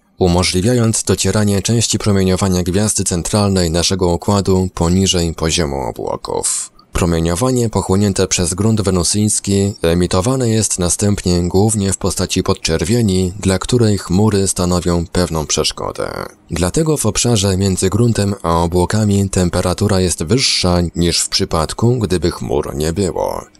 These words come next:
Oczywiście część ciepła ucieka w przestrzeń międzyplanetarną, gdyż warstwa obłoków nie stanowi hermetycznego zamknięcia. Ustala się pewien stan równowagi,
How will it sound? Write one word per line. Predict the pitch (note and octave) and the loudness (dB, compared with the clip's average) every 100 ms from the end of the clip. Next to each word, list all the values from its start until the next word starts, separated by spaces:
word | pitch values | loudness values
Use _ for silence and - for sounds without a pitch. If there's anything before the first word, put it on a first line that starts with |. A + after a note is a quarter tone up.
| - | -2
Oczywiście | E2+ - E2+ A#2+ - - G#2 G#2 | -2 0 0 0 0 0 0 0
część | - A#2+ B2+ - | 0 0 2 0
ciepła | - A2+ - G2+ G#2+ - | -2 -2 0 0 0 0
ucieka | F#2+ - G#2+ G2 F2+ | 0 0 -2 0 0
w | |
przestrzeń | - A2+ - - G2 | 0 0 0 0 0
międzyplanetarną, | F2+ F#2 F2 F#2 E2+ D#2+ D#2+ A#2+ A#2 F2 E2+ E2 F#2+ | 2 0 -2 -2 -2 -2 0 -2 0 0 0 0 -4
gdyż | - E2+ E2+ D#2 | -2 0 0 0
warstwa | F#2 - - F2+ | 0 -2 -2 0
obłoków | F2+ G2 - - G#3 - - | 0 2 0 2 2 2 -2
nie | F2+ | 0
stanowi | - G2+ A#2 C3 G2+ F2+ | 0 0 0 0 0 0
hermetycznego | F2+ F2 G2+ F2 - E2+ D#2+ D2+ | 0 0 0 -2 -2 -2 -2 -2
zamknięcia. | D2 C#2+ - E2+ - - G1+ - - _ | -4 -8 -12 -12 -8 -6 -6 -10 -12 _
Ustala | G#2 F#2+ - C#3+ C#3+ | 0 0 0 -2 -2
się | - A#2 G#2+ | 0 0 0
pewien | A2 G#2+ G2+ F#2 | 0 2 0 -2
stan | - G2+ G2 | -2 0 2
równowagi, | G2+ E2 D#2+ A#2 B2+ F2 F2 | 0 0 0 0 0 0 -2